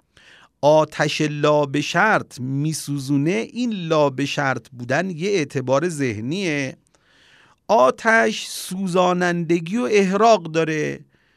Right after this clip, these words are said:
ولی باید همراه با این اعتباراتم باشه تا زمینه براش فراهم بشه. وقتی زمینه فراهم شد،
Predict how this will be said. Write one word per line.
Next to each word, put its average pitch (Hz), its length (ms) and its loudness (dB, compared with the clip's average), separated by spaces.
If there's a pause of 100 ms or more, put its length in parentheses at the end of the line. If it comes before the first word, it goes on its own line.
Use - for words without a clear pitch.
(140)
ولی 170 320 0
باید 143 580 2
همراه 135 1040 0
با 123 360 0
این 185 240 -4
اعتباراتم 131 1160 -2
باشه 214 580 -2 (840)
تا 151 220 0
زمینه 143 680 0
براش 147 380 2
فراهم 139 560 -2
بشه. 170 520 -4 (1200)
وقتی 143 340 0
زمینه 135 520 0
فراهم 131 560 0
شد، 147 320 -4